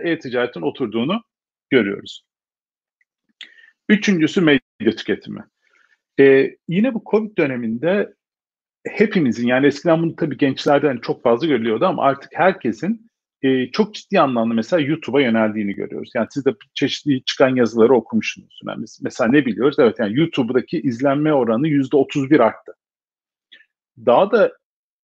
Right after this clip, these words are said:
önemlisi insanların yüz-, daha fazlası televizyonlarını izlemeye başladı. Yani bu nedir?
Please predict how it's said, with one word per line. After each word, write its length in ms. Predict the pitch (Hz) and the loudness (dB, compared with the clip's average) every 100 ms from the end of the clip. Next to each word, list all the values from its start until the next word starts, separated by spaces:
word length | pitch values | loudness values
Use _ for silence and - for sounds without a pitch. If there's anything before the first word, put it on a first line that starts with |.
| - | -8
önemlisi 760 | 131 131 120 117 110 - 233 277 _ _ _ | -6 -4 -6 -8 -10 -8 -8 -8 _ _ _
insanların 1160 | - 143 143 185 202 220 208 269 175 180 180 151 | -2 -2 0 0 4 4 2 -2 -6 -4 -4 -4
yüz-, 320 | 147 151 139 | -4 -4 2
daha 280 | 143 160 190 | 4 6 4
fazlası 580 | 208 165 131 110 - 247 226 - - | 4 2 0 -8 -6 -6 -8 -14 -6
televizyonlarını 720 | 165 147 160 156 170 170 175 180 | 0 4 4 2 0 0 2 2
izlemeye 480 | 139 131 113 107 | 2 2 2 2
başladı. 360 | 104 98 - 107 | 0 -2 -6 -2
Yani 240 | 131 127 | 0 0
bu 80 | 135 | 0
nedir? 220 | 165 127 | 2 2